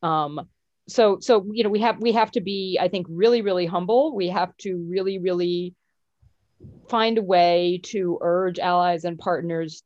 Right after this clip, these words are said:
to step up, not in the manner that Trump thought was gonna be effective by just, you know, b-, being nasty to them and making threats. That didn't work too well, but, but at the same time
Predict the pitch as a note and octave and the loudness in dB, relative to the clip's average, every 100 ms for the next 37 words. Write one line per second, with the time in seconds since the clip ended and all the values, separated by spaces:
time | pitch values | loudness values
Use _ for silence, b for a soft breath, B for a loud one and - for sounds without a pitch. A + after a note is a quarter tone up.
0 | _ G3 G3 - - A3 G#3+ - G#3+ - | _ -10 -10 -12 -2 -2 0 0 -2 -2
1 | _ _ _ - G3 G3 F#3+ - F#3+ F#3 | _ _ _ -4 0 2 0 -2 -6 -4
2 | F#3 E3+ E3+ E3+ E3 - - F#3+ F#3+ - | -2 0 0 0 0 -2 -2 -2 -2 0
3 | F3 E3 F3 E3+ E3+ E3 E3 F3 E3+ F3+ | 0 0 -2 -6 -6 -4 -2 -2 -2 -4
4 | E3 D#3+ D#3+ D#3 - - - D#3+ C#3+ C#3 | -4 -4 -4 -8 -10 -18 -12 -8 -6 -8
5 | D#3+ _ _ _ _ _ _ - G2 E3 | -10 _ _ _ _ _ _ -20 -18 -16
6 | D#3+ D#3+ F3+ E3 E3+ F#3 - F3 E3 D#3+ | -12 -4 -2 0 0 -2 -4 -8 -6 -4
7 | D#3 D#3 D3+ D3+ D#3 D#3 _ _ _ _ | -2 -2 -6 -8 -10 -14 _ _ _ _
8 | _ - - F#3+ F3 E3+ D#3+ A3+ D4+ - | _ -20 -8 -2 -2 -2 -4 0 2 0
9 | - - - _ - G#3 G3+ F3 D#3+ D#3 | -6 -16 -18 _ -2 0 -2 -2 -2 -2
10 | - D#3+ C#3+ D3 F3+ E3 D#3+ - F3 E3 | -6 -4 -2 -2 0 0 0 0 -2 -2
11 | E3+ E3 F3 D#3+ D#3+ D#3 D#3 D#3+ | -4 -6 -4 -6 -4 -4 -4 -6